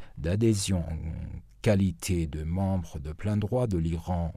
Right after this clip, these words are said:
au sein de l'Organisation de coopération de Shanghai, O C S, composée de la Russie, de la Chine,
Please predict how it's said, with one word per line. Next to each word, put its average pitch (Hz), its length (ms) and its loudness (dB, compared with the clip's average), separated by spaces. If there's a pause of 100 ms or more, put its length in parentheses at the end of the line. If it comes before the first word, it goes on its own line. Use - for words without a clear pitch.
au 85 100 -4
sein 85 260 -2
de 76 140 -6
l'Organisation 90 880 -2 (480)
de 73 80 -4
coopération 98 800 0
de 76 80 -8
Shanghai, 113 540 0 (260)
O 85 140 0
C 82 320 -2
S, - 420 -2 (340)
composée 107 440 4
de 95 100 4
la 92 140 4
Russie, 85 400 -2
de 76 80 -4
la 73 160 -6
Chine, 76 480 -2